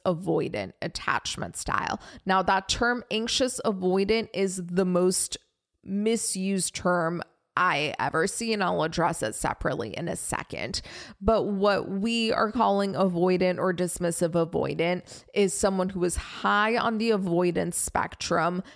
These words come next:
and low on the anxiety spectrum. So this is, like, often your stereotypical fuck boy.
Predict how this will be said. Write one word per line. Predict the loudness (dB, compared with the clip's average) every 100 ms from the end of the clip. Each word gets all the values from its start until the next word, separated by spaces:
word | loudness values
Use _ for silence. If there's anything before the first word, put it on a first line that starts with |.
| _ -4
and | 0 2 0 2 2
low | 4 6 6 4 2 0
on | 0 0
the | 0
anxiety | 0 -2 0 0 2 -2 -6
spectrum. | -6 -4 -6 -6 -4 -2 -2
So | -2 2
this | 2 2
is, | 0 2
like, | 2 2 2 -2 -16 _ _ 0
often | 0 2 2 2
your | 2 2 4 2
stereotypical | 0 2 4 4 4 2 0 0 0 0
fuck | 0 -2 -2 -6 -6
boy. | -2 -2 -4